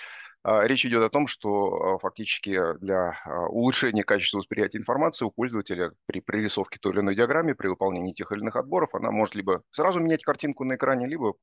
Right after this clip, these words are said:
плавненько прорисовываться в мультиплицированном режиме. Соответственно, этот мульти-, режим мультипликации, как все, наверное, знают, можно,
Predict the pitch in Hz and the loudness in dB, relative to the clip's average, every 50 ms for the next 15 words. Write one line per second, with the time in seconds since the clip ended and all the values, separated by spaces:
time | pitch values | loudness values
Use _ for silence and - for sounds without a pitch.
0 | _ _ - 113 123 139 143 123 101 110 - - 90 87 87 - 110 110 110 104 | _ _ 0 2 4 4 4 2 0 -2 -4 -6 -6 -8 -6 -4 -2 -2 -2 -2
1 | - - 90 - - 107 104 98 - 104 - 104 - - 110 104 107 98 98 113 | -4 -6 -12 -10 -8 -6 -6 -6 -6 -6 -6 -6 -4 -2 0 2 2 2 2 2
2 | 107 104 95 85 78 82 - - - - - - - - - - - - 98 - | 0 0 0 0 -2 -4 -6 -8 -12 -18 -16 -16 -16 -16 -18 -8 -4 -2 0 0
3 | 127 117 - - 117 113 110 107 104 110 - - - - 151 123 127 - - 131 | 0 0 0 0 0 2 2 2 0 -2 -4 -2 0 0 0 2 0 0 2 0
4 | 127 120 120 117 113 107 117 - 120 113 - 120 110 - - 101 - 95 - - | 2 2 2 2 2 0 -2 -4 -4 -2 0 0 0 0 -4 -10 -10 -10 -12 -8
5 | - 98 98 92 98 98 95 98 107 104 95 87 101 107 104 98 95 101 82 | -6 -2 -2 -2 -2 -2 -2 0 2 2 2 2 2 0 0 0 0 -2 -4